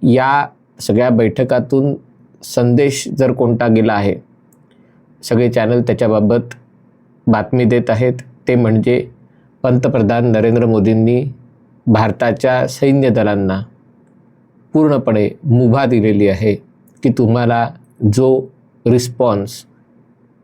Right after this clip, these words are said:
योग्य वाटेल, ज्या ठिकाणी द्यावासा वाटेल, जसा द्यावासा वाटेल, तो द्यायला तुम्हाला पूर्णपणे स्वातंत्र्य आहे. आणि त्यामुळे आता हा विषय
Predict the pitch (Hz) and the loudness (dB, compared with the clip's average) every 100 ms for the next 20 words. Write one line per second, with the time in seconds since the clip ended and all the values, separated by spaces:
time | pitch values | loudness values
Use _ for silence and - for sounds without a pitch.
0 | _ 117 143 135 131 123 107 - 98 58 | _ 2 2 2 2 2 0 -2 -4 -4
1 | - _ _ _ _ _ _ _ _ _ | -12 _ _ _ _ _ _ _ _ _
2 | - 107 135 143 147 127 123 110 98 120 | -4 -2 0 -2 -4 -2 0 0 -2 -6
3 | - _ _ _ _ _ 120 113 113 117 | -16 _ _ _ _ _ 0 2 2 0
4 | 117 117 107 92 104 95 - - _ _ | 0 -2 -2 0 -2 -4 -8 -18 _ _
5 | _ _ _ - 120 120 139 139 127 120 | _ _ _ 0 0 0 -2 0 0 0
6 | 117 117 107 95 95 82 - - _ _ | -2 -2 -2 -2 -4 -4 -10 -20 _ _
7 | _ _ _ _ _ _ 139 131 113 104 | _ _ _ _ _ _ 0 2 2 2
8 | 113 - 113 107 104 117 123 - 170 165 | 0 0 -2 0 -2 -2 -4 -2 0 2
9 | 160 131 131 131 123 - 104 - 92 95 | 0 0 -2 -2 -4 -2 -2 -2 -4 -4
10 | - _ _ _ _ _ _ _ _ _ | -10 _ _ _ _ _ _ _ _ _
11 | _ _ 117 123 120 120 131 139 - - | _ _ -2 0 0 2 2 0 -2 -4
12 | - 123 120 110 104 110 131 | -2 -2 0 0 0 0 0